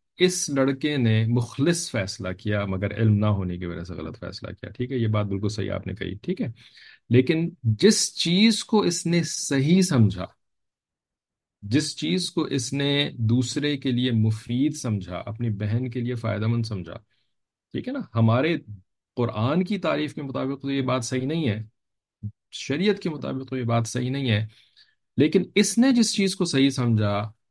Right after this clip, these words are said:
اس کے لیے اس نے کتنی بڑی قربانی دے دی، اپنا گھر چھوڑ کر کے چلا گیا۔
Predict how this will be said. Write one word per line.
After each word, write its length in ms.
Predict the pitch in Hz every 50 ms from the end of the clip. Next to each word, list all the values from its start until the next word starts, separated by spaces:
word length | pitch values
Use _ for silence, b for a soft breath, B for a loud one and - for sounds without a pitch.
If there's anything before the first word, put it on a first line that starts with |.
| _ _ _ -
اس 200 | 147 127 113 -
کے 140 | - 147 139
لیے 300 | 131 117 113 113 110 107
اس 160 | 104 107 -
نے 220 | 110 113 123 147
کتنی 320 | 143 - 139 127 131 127 117
بڑی 160 | 104 101 98
قربانی 440 | 95 101 90 85 85 82 80 82 82
دے 180 | 80 85 87
دی، 100 | 92 95 98 113 - _ _ _ _ _ _ _ _ _ _ _ _ _ _ _ _ _ _ -
اپنا 200 | 127 113 143 131
گھر 180 | 113 110 113
چھوڑ 240 | 107 107 95 87 85
کر 120 | - 82
کے 80 | 82 76
چلا 260 | - - - - -
گیا۔ 240 | - 85 - - 98